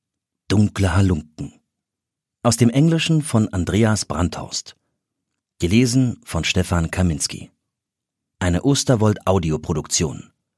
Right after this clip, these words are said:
Hörbuch Hamburg Verlag, zweitausenddreizehn. Eins. Hier begegnen wir unserem Helden.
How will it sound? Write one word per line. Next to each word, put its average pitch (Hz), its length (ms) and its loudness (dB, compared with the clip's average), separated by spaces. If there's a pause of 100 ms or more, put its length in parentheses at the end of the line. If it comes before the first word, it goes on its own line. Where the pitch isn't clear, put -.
(180)
Hörbuch 85 420 0
Hamburg 101 340 2
Verlag, 73 480 -6 (260)
zweitausenddreizehn. - 1000 -6 (3000)
Eins. - 520 -2 (1400)
Hier 170 220 2
begegnen 120 540 4
wir 117 240 2
unserem 107 380 2
Helden. 92 420 -2